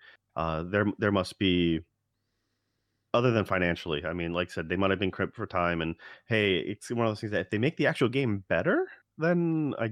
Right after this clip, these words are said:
guess it's okay. Uh, like, you know, if they had more time to spend on making a, a better polished product,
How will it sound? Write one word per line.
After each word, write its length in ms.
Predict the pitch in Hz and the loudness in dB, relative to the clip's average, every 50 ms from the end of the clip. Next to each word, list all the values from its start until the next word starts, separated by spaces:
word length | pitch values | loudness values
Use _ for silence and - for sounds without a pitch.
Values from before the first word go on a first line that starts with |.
| - - | -4 -4
guess 340 | 101 98 123 180 - - - | -2 -2 0 -2 -2 -4 -8
it's 160 | 120 - - | -6 -4 -4
okay. 520 | 98 90 - - 90 87 90 95 110 123 - _ - - - - - - - | -4 -4 -4 -4 -4 -2 -2 -4 -6 -8 -12 _ -20 -20 -20 -20 -14 -2 0
Uh, 160 | 98 98 98 | 2 4 4
like, 220 | 98 95 92 - | 4 4 2 2
you 120 | - 104 98 | 0 2 2
know, 80 | 90 | 2
if 100 | 90 - | 2 0
they 80 | - 95 | 0 2
had 200 | 95 92 98 98 | 2 2 2 2
more 140 | 90 92 - | 0 0 0
time 200 | - 98 95 95 | 0 -2 -2 -2
to 60 | 87 | -2
spend 440 | - - - 92 92 92 92 90 - | -4 -4 -2 0 0 0 0 -2 -2
on 300 | - 90 87 85 87 87 | 0 0 0 2 2 0
making 380 | 85 85 82 - 92 90 87 82 | 0 -2 -2 -2 -4 -4 -2 -2
a, 220 | 60 60 80 85 - - | -2 0 0 -2 -2 -2
a 60 | 101 | -2
better 240 | 98 90 87 85 - | 0 2 2 2 0
polished 360 | - - 78 78 78 - - | 2 2 2 2 0 -2 -4
product, 440 | - 90 85 90 90 87 82 - | -2 0 0 2 0 -2 -2 -6